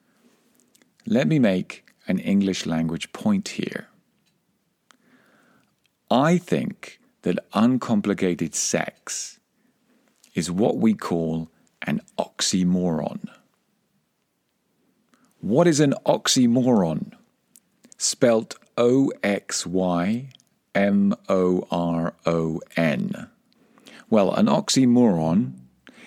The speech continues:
is a linguistic term for an expression where you have oppositional words,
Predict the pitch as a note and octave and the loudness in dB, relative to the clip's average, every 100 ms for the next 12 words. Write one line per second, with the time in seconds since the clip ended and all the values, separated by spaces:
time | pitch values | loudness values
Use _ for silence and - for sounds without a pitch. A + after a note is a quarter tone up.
0 | - - F#2+ G2 F#2+ G2 G2 G2 C#3 - | -10 -4 0 0 2 2 2 2 0 0
1 | - F#2 - - F2 - G2 - _ _ | -2 -2 -4 -6 -6 -6 -8 -12 _ _
2 | _ _ _ - - - - - - G2 | _ _ _ -20 -20 -20 -20 -20 -4 0
3 | F#2 - - C3 B2 - F2 F2 F2+ F2 | 0 -2 0 2 2 0 0 2 2 2
4 | F2+ F2 F2+ - _ _ - A#2+ - A2 | 0 0 -2 -4 _ _ -6 -6 -4 -4
5 | G#2+ G#2 - G2 F#2 F2+ F#2 D#2 - - | -2 -2 0 0 0 0 0 0 -4 -8
6 | - - | -12 -12